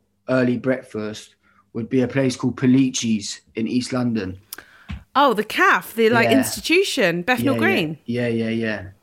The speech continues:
Speaker 1: I lived in Bethnal Green for a while, and it was just, like, the go-to. And, like, again, it's just a good vibe in there.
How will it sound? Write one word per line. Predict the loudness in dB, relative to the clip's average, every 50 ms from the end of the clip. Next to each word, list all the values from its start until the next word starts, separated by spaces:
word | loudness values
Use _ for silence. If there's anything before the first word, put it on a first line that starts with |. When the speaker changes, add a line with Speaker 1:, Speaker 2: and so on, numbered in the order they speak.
| _ _ 0
Speaker 1:
I | 2
lived | 4 4 4 4 4
in | 4 4
Bethnal | 6 4 2 2 2 0 0
Green | 2 0 -2 -4
for | -4 -2 -2
a | 0
while, | 0 0 0 0 0 -2 -6 -12 _ _ _ _ _ _ _ _ -6
and | -2 0 2 2 0 0 -4 -10
it | -6 -4
was | -4 -2 0
just, | 0 0 0 0 0
like, | -2 -2 -2
the | -4 -4
go-to. | 0 2 4 6 4 4 4 4 4 4 4 4 2 -4 -14 _ _ _ _ _ _ _ _ -4
And, | 0 2 2 4
like, | 4 4 2 0 -2 -6 -12 -20 -20 _ -12
again, | -6 -2 0 2 2 2 0 -2 -6 -10 _ _ _ _ _ _ _ _ _ _ _ _ _ _
it's | -10 -6 -4
just | -4 -2 -4
a | -2
good | 0 4 4 4 4
vibe | 2 2 2 2 2 2 2
in | 0
there. | 0 -2 -4 -6